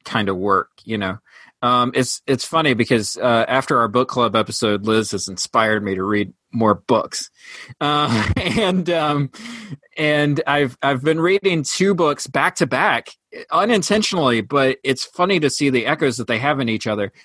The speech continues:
One was, uh, "Heaven is a Playground," which came out in nineteen seventy-four, and it was about street, street ball, uh, basketball players in Brooklyn, uh, in Foster Park.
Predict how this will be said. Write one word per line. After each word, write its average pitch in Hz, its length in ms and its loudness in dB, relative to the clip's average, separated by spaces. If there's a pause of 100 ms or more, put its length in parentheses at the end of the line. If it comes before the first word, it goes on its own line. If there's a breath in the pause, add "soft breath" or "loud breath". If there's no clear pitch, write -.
(180 soft breath)
One 175 360 0
was, 143 300 2
uh, 120 400 2
"Heaven 143 320 -2
is 117 120 -2
a 117 40 -8
Playground," 117 720 0 (520)
which 139 240 -2
came 139 160 0
out 123 160 2
in 120 100 -4
nineteen 120 300 -2
seventy-four, 123 600 -2
and 113 80 -2
it 113 40 -8
was 110 120 -10
about 123 260 0
street, - 460 -2 (240)
street - 320 -2
ball, 113 340 0 (160)
uh, 117 260 2
basketball 131 460 0
players 110 540 -4
in 117 300 -4
Brooklyn, 123 580 -4 (360 loud breath)
uh, 117 280 2
in 123 100 0
Foster 123 420 0
Park. - 500 -2